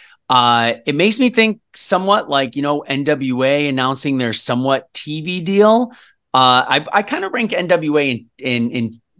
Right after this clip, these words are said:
now, you know, Impact, soon to be T N A back,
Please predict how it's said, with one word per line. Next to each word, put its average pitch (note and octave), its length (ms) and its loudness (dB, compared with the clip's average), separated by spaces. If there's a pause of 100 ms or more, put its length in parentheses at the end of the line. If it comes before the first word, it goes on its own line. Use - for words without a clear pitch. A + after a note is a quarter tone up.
(160)
now, B2+ 400 0
you B2+ 100 -4
know, A#2+ 220 -2
Impact, B2 580 -4
soon B2+ 180 -4
to B2 60 -2
be A#2+ 160 -2
T B2 200 -4
N A#2 60 -2
A A#2 120 -2
back, A2+ 360 -2